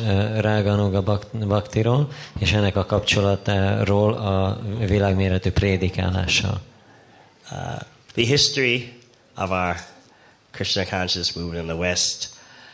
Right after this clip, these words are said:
Speaker 2: uh, often goes from one extreme to the other.
Speaker 1: A mi Krishna tudatos mozgalmunknak a története nyugaton gyakran az egyik szélsőségtől a másikig megy.
Speaker 2: As devotees try to grapple with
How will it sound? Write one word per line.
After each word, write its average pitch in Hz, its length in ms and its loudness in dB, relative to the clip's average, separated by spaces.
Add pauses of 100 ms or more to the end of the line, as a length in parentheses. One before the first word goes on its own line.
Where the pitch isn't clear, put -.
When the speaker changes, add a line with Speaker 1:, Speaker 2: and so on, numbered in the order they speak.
(360)
Speaker 2:
uh, - 380 -12
often 101 500 -2 (480)
goes 98 460 2
from 85 560 -2 (440)
one 113 200 0
extreme 85 640 -4
to - 140 -8
the 78 200 -4
other. 78 220 -8 (680)
Speaker 1:
A 104 100 2
mi 104 140 2
Krishna 113 360 2
tudatos 107 400 4
mozgalmunknak 104 720 2
a 101 80 2
története 107 600 2
nyugaton 107 520 2
gyakran 104 420 0
az 101 140 2
egyik 104 220 0
szélsőségtől 101 800 2
a 101 60 2
másikig 101 580 2
megy. 101 260 0 (640)
Speaker 2:
As 95 280 2
devotees 98 640 0
try 101 240 -4
to - 180 -6
grapple 101 560 0
with 87 220 -4